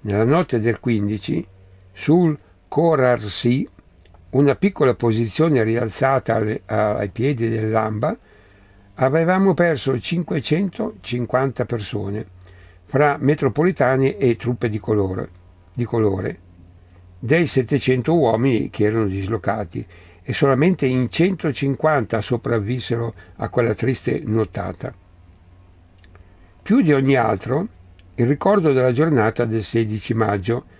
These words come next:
è rimasta indelebile nella mia memoria. Un bombardamento infernale impegnò per l'intera mattinata, dalle cinque e trenta alle quattordici, tutto il fronte dell'Amba.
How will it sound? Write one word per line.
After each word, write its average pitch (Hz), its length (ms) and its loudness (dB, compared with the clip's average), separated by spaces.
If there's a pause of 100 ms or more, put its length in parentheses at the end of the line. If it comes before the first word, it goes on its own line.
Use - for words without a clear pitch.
(260)
è 139 100 0
rimasta 131 420 2
indelebile 117 840 2 (160)
nella 113 240 0
mia 110 160 2
memoria. 98 580 -2 (1300)
Un 175 220 2
bombardamento 151 800 2
infernale 151 720 2 (800)
impegnò 160 640 2 (100)
per 110 160 -2
l'intera 127 520 2
mattinata, 127 760 2
dalle 110 320 -2
cinque 123 360 -6
e - 20 -4
trenta 123 340 0
alle 123 120 -2
quattordici, 127 840 -2 (560)
tutto - 340 2
il 247 80 4
fronte 147 560 0
dell'Amba. 104 640 0